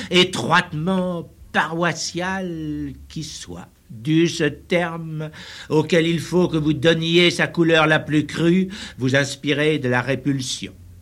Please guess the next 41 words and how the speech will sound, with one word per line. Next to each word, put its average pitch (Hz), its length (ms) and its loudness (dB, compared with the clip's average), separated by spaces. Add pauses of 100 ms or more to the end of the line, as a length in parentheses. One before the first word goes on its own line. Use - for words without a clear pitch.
(440)
Il 165 160 4
y 202 80 6
a 202 80 8
des 190 160 4
lettres 226 320 4
où 180 100 4
il 185 140 6
rompt 185 400 4
quasiment 190 540 2
avec 180 320 2
un 170 100 2
ami, 175 380 2
un 139 180 0
collègue 139 600 -4
honorable, 117 760 -6 (300)
parce 160 200 0
qu'il 185 180 2
y 180 60 6
a 175 60 6
des 185 220 4
sujets 202 480 2
qu'il 175 200 0
n'y 190 140 4
a 185 80 6
même 226 260 4
pas 185 200 4
lieu 185 320 4
de 185 60 -2
soulever. 131 560 -2 (380)
Ceux 185 240 2
qui 185 160 2
peuvent 180 280 2
faire 185 420 4
lever 175 440 4
le 160 100 2
doute, 175 440 0 (240)
fût-ce - 360 -2
en 185 120 4
donner 190 500 4
le 170 120 4
semblant, 185 720 2